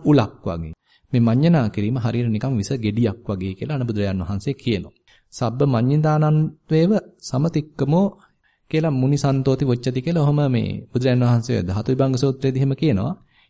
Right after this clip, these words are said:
යම්සි ශාන්ත වූ මුනිවරයෙක් මෙන්න මේ සියලුම මඤ්ඤණාවන්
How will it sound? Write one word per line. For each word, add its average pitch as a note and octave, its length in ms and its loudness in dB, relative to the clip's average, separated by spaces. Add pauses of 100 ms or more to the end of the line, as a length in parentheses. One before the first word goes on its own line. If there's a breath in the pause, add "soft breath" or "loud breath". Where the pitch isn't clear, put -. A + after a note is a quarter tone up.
යම්සි B2+ 380 2 (220)
ශාන්ත C#3 460 -2
වූ D3 180 4
මුනිවරයෙක් D3+ 580 2 (280)
මෙන්න D#3 220 0
මේ F3+ 180 0
සියලුම F#3+ 580 0
මඤ්ඤණාවන් A#2 880 2